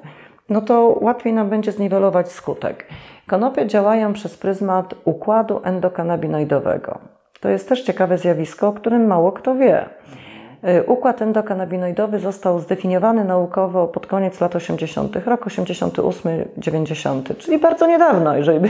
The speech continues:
<laughs> tak sobie uświadomimy skalę nauki. A to jest jedyny układ, który jest spowinowacony z każdym innym układem naszego organizmu, z każdą funkcją, z każdym organem.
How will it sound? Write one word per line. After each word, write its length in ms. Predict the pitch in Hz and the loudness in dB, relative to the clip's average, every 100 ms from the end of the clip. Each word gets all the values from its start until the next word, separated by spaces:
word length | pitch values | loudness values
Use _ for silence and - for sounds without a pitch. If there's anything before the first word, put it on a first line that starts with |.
| 226 | 4
<laughs> 160 | 220 208 | 6 4
tak 160 | 202 | 2
sobie 280 | - 185 202 | 4 6 4
uświadomimy 640 | 175 196 185 190 185 180 | 4 4 4 4 4 2
skalę 320 | 170 190 156 | 2 2 2
nauki. 580 | 156 147 143 143 - - - - - - - - | 2 0 -2 -4 -12 -12 -18 -18 -18 -18 -18 -6
A 60 | |
to 100 | - | 2
jest 200 | 202 202 | 2 4
jedyny 340 | 170 220 233 - | 0 2 0 0
układ, 460 | 196 196 180 185 | -2 0 0 0
który 320 | - 196 185 | -6 -4 0
jest 320 | 185 190 185 - | -2 -2 -8 -20
spowinowacony 880 | - 196 185 196 190 196 196 190 190 | -4 -2 0 0 0 0 -2 -4 -4
z 160 | - | -10
każdym 540 | - 220 214 196 202 - | 0 0 0 -4 -6 -4
innym 400 | 190 190 185 185 | -4 -2 -2 -4
układem 460 | 180 185 180 175 | -2 -2 0 -4
naszego 340 | 170 170 156 156 | -4 -6 -4 -4
organizmu, 580 | 156 160 165 156 131 | -2 -4 -4 -6 -10
z 80 | 139 | -6
każdą 420 | - 202 196 190 185 - _ | -4 -2 -2 -4 -4 -16 _
funkcją, 540 | 185 196 202 147 143 | 0 0 -2 -6 -6
z 80 | - | -4
każdym 340 | 156 156 170 | -4 -2 -2
organem. 680 | 175 175 190 202 160 - | -2 0 0 2 -2 -4